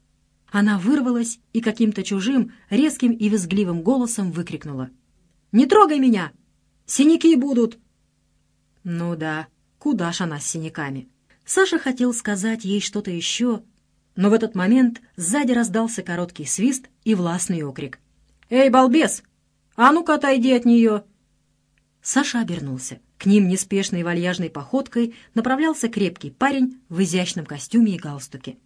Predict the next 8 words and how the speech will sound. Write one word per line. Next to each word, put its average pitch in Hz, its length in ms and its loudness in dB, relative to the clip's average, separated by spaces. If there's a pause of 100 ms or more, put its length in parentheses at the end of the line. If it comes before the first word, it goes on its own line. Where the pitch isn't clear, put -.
(420)
Его 330 220 2
сопровождали 254 880 0
Ленкина 190 420 0
подружка 269 560 -2 (220)
и 208 100 0
трое 302 320 2
мрачных 190 540 -2
мордоворотов. 151 760 -8